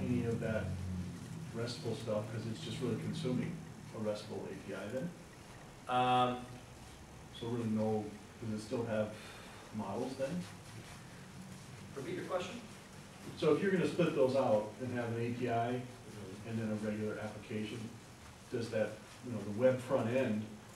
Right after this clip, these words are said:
Speaker 1: just like a mobile front end, would be an application, a Rails app that really doesn't have
Speaker 2: Yeah.
Speaker 1: models?
Speaker 2: Yeah.
Speaker 1: It just uses,
Speaker 2: Um,
Speaker 1: consumes json?
Speaker 2: you can actually have a Rails application that doesn't spit out H T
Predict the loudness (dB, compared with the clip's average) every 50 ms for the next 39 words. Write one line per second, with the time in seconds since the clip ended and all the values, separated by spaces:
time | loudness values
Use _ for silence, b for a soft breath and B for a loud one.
0 | -16 -16 -14 -14 -12 -6 -4 -2 4 4 4 4 6 4 6 6 6 4 4 0
1 | 0 0 0 0 0 -2 -2 -2 -2 0 0 -2 -2 0 0 2 2 2 0 -2
2 | -6 -10 -12 -14 -16 -16 -16 -12 -6 -4 -2 -2 -2 -4 -6 -6 -4 -2 -2 -2
3 | -2 -2 -4 -4 -4 -6 -8 -10 -12 -14 -16 -14 -10 -2 0 2 4 4 4 4
4 | 2 0 -2 -4 -4 -4 -6 -4 -4 -4 -4 -2 -2 -2 -2 -2 -6 -6 -6 -6
5 | -6 -6 -8 -8 -6 -6 -6 -6 -6 -16 -16 -16 -16 -16 -16 -16 -16 -14 -6 -4
6 | -4 -4 -4 -6 -2 2 4 6 6 6 4 4 2 -2 -6 -12 -14 -16 -16 -8
7 | 0 4 4 4 6 4 4 4 4 2 4 4 2 2 2 2 2 4 6 6
8 | 6 8 8 6 6 6 2 2 2 2 2 2 2 2 2 -2 -6 -12 -14 -16
9 | -16 B B B B B B B B B -2 -2 0 4 6 8 8 6 6 2
10 | 2 4 4 4 4 4 2 2 0 -2 -6 -8 -10 -12 -14 -14 -16 -10 -2 4
11 | 8 8 8 8 6 6 6 8 8 10 10 8 8 6 2 0 -2 -2 -2 -4
12 | -2 0 0 0 0 -2 -2 -2 -4 -2 0 0 0 0 0 -6 -6 -4 -4 -4
13 | -2 -2 -4 -6 -8